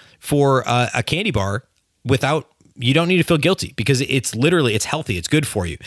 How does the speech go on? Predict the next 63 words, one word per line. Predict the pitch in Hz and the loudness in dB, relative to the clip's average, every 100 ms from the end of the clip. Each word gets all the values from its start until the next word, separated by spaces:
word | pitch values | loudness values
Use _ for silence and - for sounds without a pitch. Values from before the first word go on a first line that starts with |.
| - - - | -20 -10 -6
Every | 175 214 | -4 -2
single | 220 185 | 0 2
Built | 123 139 131 | 2 2 2
Bar | 135 | 2
is | 110 | 2
low | 107 127 | 2 0
calorie, | 151 131 127 110 | 0 -2 0 0
low | 107 127 | 2 0
sugar, | - 117 113 | 0 0 0
high | - 139 | -2 -4
protein, | - 131 123 131 117 - - - | 0 0 2 0 0 -4 -18 -8
and | 123 | -4
high | - 147 | -2 -2
in | 160 | 0
fiber. | 127 107 110 | 0 0 0
They're | 104 | -2
perfect | - 160 165 139 | 0 0 0 -2
if | 123 - | -2 0
you're | 113 | 0
on | 104 | 0
the | |
keto | 92 123 104 95 | -2 -2 0 0
diet. | 92 92 - - - | -2 -4 -8 -18 -10
You | - 156 | -2 2
can | |
go | 170 | 4
to | 165 | 4
built | 135 151 | 4 2
bar | 165 156 | 2 2
dot | 139 117 | 0 0
com | 135 123 | 0 0
and | 110 | 2
use | 113 131 | 2 2
the | 135 | 2
promo | 127 117 110 | 2 0 0
code | 120 101 | 0 0
locked | 107 151 - | 0 -2 0
fifteen, | 180 - 214 120 98 - _ | -2 2 0 0 -2 -12 _
which | 107 | -6
is | 90 | -2
what | 104 | 0
I | 117 | 0
did | 113 127 | 0 0
this | 131 | 0
week | 143 131 | 0 -2
again. | 131 131 135 | 0 0 2
You'll | 104 | 0
get | 113 | 0
fifteen | - 135 - 131 | 0 0 0 0
percent | 113 127 117 | 0 0 0
off | 110 | 0
your | 104 | -2
next | 107 - | -2 -2
order. | 98 92 85 - - - - | -4 -4 -6 -10 -20 -20 -4
That's | 120 | -4
promo | - 147 151 | 0 2 2
code | 139 135 120 - | 4 2 0 0
locked | 127 165 - | 0 0 0
fifteen | 160 - 156 147 | -2 0 0 0
for | - | -2
fifteen | 98 151 - 160 | -2 -2 0 0
percent | 143 135 113 | 0 0 0
off | 101 - | 0 -4